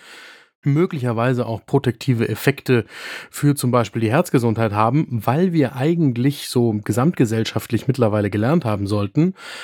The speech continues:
dass verdammt viele Menschen, die mit Alkohol einmal anfangen, es nicht bei einer wie auch immer gearteten geringen Menge belassen und dass der Schaden, den Alkohol anrichten kann,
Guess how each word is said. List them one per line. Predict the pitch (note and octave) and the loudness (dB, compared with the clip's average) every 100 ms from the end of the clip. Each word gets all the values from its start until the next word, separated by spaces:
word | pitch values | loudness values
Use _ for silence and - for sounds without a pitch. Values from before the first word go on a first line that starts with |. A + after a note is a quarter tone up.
| - - | -18 -4
dass | - C#3 | 0 0
verdammt | - C3+ D3 D#3+ | 0 0 2 0
viele | - D#3 C3 | -2 0 2
Menschen, | A#2+ C#3 - D#3+ D#3+ C#3 | 2 0 0 0 0 -2
die | A#2+ C3 C3 A#2 | -2 0 0 0
mit | A#2 A#2+ | 2 0
Alkohol | C3 A#2+ B2 A2 A#2 G#2 | 0 -2 2 2 2 2
einmal | G#2+ A2 G#2 | 2 2 0
anfangen, | G#2+ A2 - B2+ C3+ E3 G#3 G3+ - - - - - | 0 0 0 0 2 2 0 -2 -14 -20 -20 -20 0
es | D3 - C3 | 0 2 0
nicht | C3+ - - | 0 -2 -2
bei | B2 B2 | 0 2
einer | A#2 A#2+ A2 | 2 2 0
wie | A2 | -4
auch | A#2 | -2
immer | B2+ A#2+ | 0 0
gearteten | A2+ A2+ A2 G#2+ G#2+ - G#2 | 0 -2 -2 -2 -4 0 0
geringen | - G2+ - A2+ A2+ G2+ | 2 0 2 2 2 0
Menge | G2+ G2+ G#2 G2 - | 0 0 0 -4 -2
belassen | C3 A2+ F#2+ - F#2+ | 0 0 -2 -8 -8
und | F#2+ G#2+ - - - | -6 -6 -6 -12 -6
dass | A#2 G#2 - | -4 -2 -4
der | G#2 F#2+ | -4 -2
Schaden, | - D3+ G3 A3+ C#3 | -2 0 0 2 2
den | A2 A2 | 0 -4
Alkohol | A2+ A2+ A2+ G2 G#2 | -4 -2 -2 -2 -2
anrichten | - B2+ B2 A2 - - - _ | -2 0 0 -2 -6 -20 -20 _
kann, | D3+ D#3+ A2+ | 0 2 2